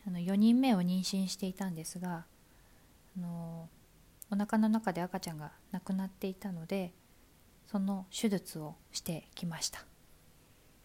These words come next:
という、あの、話なので、あの、すごく、まあ、あの、聞きたくない方、あの、内容が内容なので、あんまり「やだな、聞きたくないな」っていう方は、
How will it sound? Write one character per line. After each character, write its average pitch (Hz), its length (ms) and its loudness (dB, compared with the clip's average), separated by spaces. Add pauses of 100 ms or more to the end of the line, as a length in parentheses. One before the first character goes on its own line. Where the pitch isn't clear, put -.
(580)
と - 80 -2
い 254 120 0
う、 247 200 2 (140)
あ 220 100 2
の、 208 100 4
話 208 380 4
な 180 120 -2
の 165 160 -8
で、 196 280 0 (400)
あ 190 60 -2
の、 180 120 0
す - 140 -2
ご 220 120 2
く、 185 260 -2 (1200)
ま 170 240 -4
あ、 - 60 -14 (1120)
あ 185 40 -4
の、 170 200 -4
聞 - 180 -8
き 214 80 -6
た 220 100 2
く 214 120 2
な 220 120 6
い 214 60 4
方、 170 380 -6
あ 190 40 -2
の、 175 120 -2
内 190 200 4
容 214 160 4
が 208 100 2
内 202 180 4
容 202 160 2
な 196 120 0
の 170 120 -2
で、 160 240 -6 (260)
あ 196 60 -2
ん 196 80 2
ま 202 100 4
り 196 240 2 (420)
「や 214 120 2
だ 185 100 0
な、 196 380 0 (100)
聞 - 140 -14
き 208 80 -10
た 214 100 2
く 214 100 -2
な 220 120 4
い 214 60 4
な」 196 220 0
っ - 40 -6
て - 180 -6
い 190 60 0
う 196 100 -2
方 240 260 2
は、 269 260 8